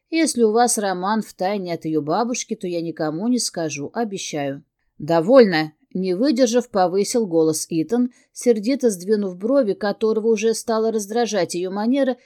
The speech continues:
не слушать никого, кроме себя. «Помолчи хоть минуту, женщина, и дай мне сказать».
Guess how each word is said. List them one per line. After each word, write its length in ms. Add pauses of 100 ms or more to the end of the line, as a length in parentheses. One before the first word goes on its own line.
(140)
не 160
слушать 440
никого, 360
кроме 300
себя. 440 (480)
«Помолчи 420
хоть 280
минуту, 380
женщина, 480
и 200
дай 180
мне 140
сказать». 640